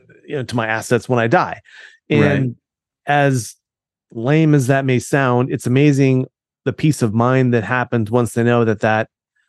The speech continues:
Speaker 1: is actually in place and set down, and that, you know, the kid, their kids are gonna be taken care of. They have plans for all this stuff,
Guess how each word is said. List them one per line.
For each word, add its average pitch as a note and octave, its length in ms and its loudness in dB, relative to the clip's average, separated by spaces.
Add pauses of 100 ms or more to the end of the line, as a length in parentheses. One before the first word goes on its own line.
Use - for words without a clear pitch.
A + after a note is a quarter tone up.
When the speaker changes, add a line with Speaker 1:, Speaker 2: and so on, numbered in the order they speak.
(280)
Speaker 1:
is B2 160 2
actually A#2+ 500 0
in B2+ 200 0
place A2+ 380 -2
and G#2+ 180 -8
set A2 240 -2
down, A2 360 -2
and G#2 200 -6
that, G#2+ 260 -2 (440)
you A2 60 -6
know, A2 60 -2
the G#2+ 100 -4
kid, A#2 300 -2
their A2+ 100 -2
kids A2 220 0
are G#2+ 40 -10
gonna A2+ 120 0
be G2+ 100 -4
taken G#2 300 -4
care G#2+ 200 -2
of. G#2 100 -4
They G#2+ 80 -4
have G2+ 120 -4
plans G#2+ 280 -4
for A2+ 120 -6
all G#2 180 -4
this G2+ 120 -8
stuff, G#2 400 -8